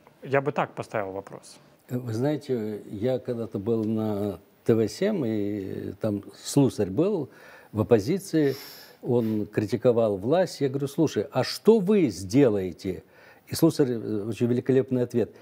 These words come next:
Speaker 2: «Я не скажу, потому что власть может, э, забрать и сделать это, и мы от этого проиграем». Понимаете, у вас очень есть выигрышная ситуация.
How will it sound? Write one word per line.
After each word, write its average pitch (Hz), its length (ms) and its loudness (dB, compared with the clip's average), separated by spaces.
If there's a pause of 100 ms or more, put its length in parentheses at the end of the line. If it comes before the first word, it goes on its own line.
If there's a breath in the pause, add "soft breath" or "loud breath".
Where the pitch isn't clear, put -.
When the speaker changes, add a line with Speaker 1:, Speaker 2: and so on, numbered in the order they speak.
(120)
Speaker 2:
«Я 131 160 6
не 147 140 2
скажу, 147 380 -2
потому 127 380 0
что - 180 -2
власть 127 320 0
может, 120 420 -2
э, 104 120 -2
забрать 120 520 0
и 107 60 -4
сделать 123 500 2
это, 120 220 2
и 117 140 0
мы 123 280 2 (220 loud breath)
от 113 160 -2
этого 117 240 2
проиграем». 104 640 -2 (480 loud breath)
Понимаете, 220 560 2
у 127 60 -2
вас 208 360 2
очень 190 300 0
есть 170 180 -2
выигрышная 139 540 0
ситуация. 107 720 -2